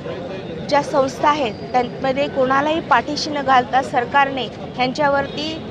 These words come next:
कडक अशी कारवाई केली पाहिजे. त्याचबरोबर जर आपण महाराष्ट्रात वेगवेगळ्याही ठिकाणी या घटना घडत आहेत आणि यामध्ये सरकारने, अ, त्यातल्या त्यात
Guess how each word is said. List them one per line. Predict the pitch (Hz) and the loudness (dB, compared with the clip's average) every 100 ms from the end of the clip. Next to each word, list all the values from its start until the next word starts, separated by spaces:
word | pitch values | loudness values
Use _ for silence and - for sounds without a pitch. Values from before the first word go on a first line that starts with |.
| - - - | -10 -4 4
कडक | 277 330 | 6 6
अशी | 330 - | 2 -2
कारवाई | 320 302 285 285 | 4 4 6 2
केली | 277 277 277 | 2 -2 0
पाहिजे. | - 262 269 277 320 - - - | 4 4 4 0 0 -6 -10 0
त्याचबरोबर | 277 320 370 320 311 311 | 4 4 2 -2 -2 -2
जर | 311 302 | -2 -2
आपण | 285 285 | 0 -2
महाराष्ट्रात | 285 262 277 285 311 320 - - - 220 | -2 0 0 0 0 0 0 -10 -10 2
वेगवेगळ्याही | 262 285 311 330 349 349 | 2 2 0 4 4 4
ठिकाणी | 330 311 294 285 311 - 247 | 0 4 4 4 -4 -6 0
या | 269 | 2
घटना | 285 277 277 | 2 0 0
घडत | 277 277 269 - | 2 4 4 4
आहेत | 254 277 - - - - - - | 4 2 0 -8 -10 -10 -6 0
आणि | 262 320 359 349 - - - | 2 2 -4 -4 -8 -10 -2
यामध्ये | 277 311 349 320 302 311 311 | 2 4 4 0 0 -2 -2
सरकारने, | 330 277 285 330 330 294 233 196 - - - - - | 0 0 4 4 4 0 -2 -4 -8 -10 -10 -10 -2
अ, | 233 240 233 | 2 2 4
त्यातल्या | 269 285 311 311 | 2 2 2 -2
त्यात | - 277 | 2 4